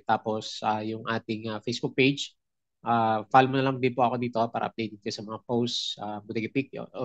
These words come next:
yung mga raffles natin, di ba? May pa-raffles tayo. Ah, Bodega Pick, sa article sa local market dito sa U S at saka dito sa crypto.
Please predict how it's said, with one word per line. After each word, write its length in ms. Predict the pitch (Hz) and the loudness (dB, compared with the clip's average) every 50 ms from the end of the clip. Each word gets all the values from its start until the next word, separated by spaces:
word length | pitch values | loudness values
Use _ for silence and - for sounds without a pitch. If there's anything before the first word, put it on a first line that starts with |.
| 117 | 0
yung 160 | 113 120 113 | 2 2 2
mga 160 | 113 117 117 113 | 0 0 0 2
raffles 460 | 117 117 113 - - 117 113 - - | 4 2 2 2 0 -2 -2 -2 -2
natin, 220 | 120 117 117 - 117 | -4 -2 -2 -4 -6
di 80 | 107 98 | -6 -6
ba? 160 | 101 98 98 | -8 -8 -8
May 140 | 104 101 - | -10 -12 -8
pa-raffles 400 | - 107 101 101 - 107 101 - | -6 -6 -6 -6 -8 -10 -12 -8
tayo. 320 | - 110 101 98 95 95 - _ _ _ _ _ _ _ _ - | -6 -6 -4 -4 -6 -6 -10 _ _ _ _ _ _ _ _ -4
Ah, 320 | 110 107 107 107 107 107 101 - | -2 0 0 0 0 -2 -4 -4
Bodega 340 | 104 104 131 135 147 143 | -4 0 2 2 2 2
Pick, 240 | 151 - 156 151 - | 2 2 2 2 2
sa 160 | - 127 120 | 2 2 2
article 240 | 117 - - 123 117 | 2 0 -2 -4 -4
sa 160 | 117 - 120 | -2 0 0
local 320 | 113 117 117 113 - 123 120 | 0 2 0 0 0 -2 -2
market 480 | 120 120 113 113 - - 113 110 107 - _ | -2 -2 -4 -4 -4 -4 -4 -4 -4 -4 _
dito 160 | 113 107 98 | -8 -8 -8
sa 160 | 107 - 117 | -6 -6 -4
U 160 | 110 110 113 110 | -4 -4 -4 -4
S 400 | 110 107 107 101 - - - - | -4 -4 -4 -6 -6 -8 -8 -10
at 160 | 104 101 - | -14 -14 -10
saka 160 | - 107 104 | -10 -10 -10
dito 240 | - 104 104 - 104 | -8 -10 -10 -8 -10
sa 320 | - - 104 104 104 98 _ - | -8 -6 -6 -6 -6 -8 _ -10
crypto. 460 | 117 - _ - 135 147 147 - _ | -10 -4 _ 4 4 4 4 0 _